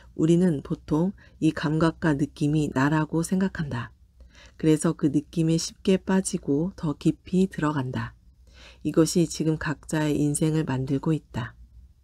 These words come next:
감각 소비에 열을 올리다. 감각을 소비한다는 것은 뭘까? 우리는 커피와 꽃, 과일, 베이커리, 캠핑, 화장품 등 상상만 해도 좋은 느낌을 매일 소비하고 있다.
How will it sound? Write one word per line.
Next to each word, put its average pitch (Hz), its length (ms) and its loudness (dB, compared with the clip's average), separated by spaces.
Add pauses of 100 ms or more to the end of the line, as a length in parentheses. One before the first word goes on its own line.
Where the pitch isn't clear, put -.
(640)
감각 160 480 0
소비에 165 600 0
열을 165 400 0
올리다. 131 560 -6 (1080)
감각을 165 480 2
소비한다는 175 640 0
것은 143 360 -4
뭘까? 135 500 -4 (680)
우리는 160 380 4
커피와 190 480 -2 (100)
꽃, 165 260 -4 (280)
과일, 143 460 2 (360)
베이커리, 156 640 0 (200)
캠핑, 185 600 0 (240)
화장품 185 560 -2
등 151 260 0 (280)
상상만 202 580 2
해도 156 280 0
좋은 156 340 0
느낌을 151 540 0
매일 139 320 2
소비하고 170 540 0
있다. 127 400 -6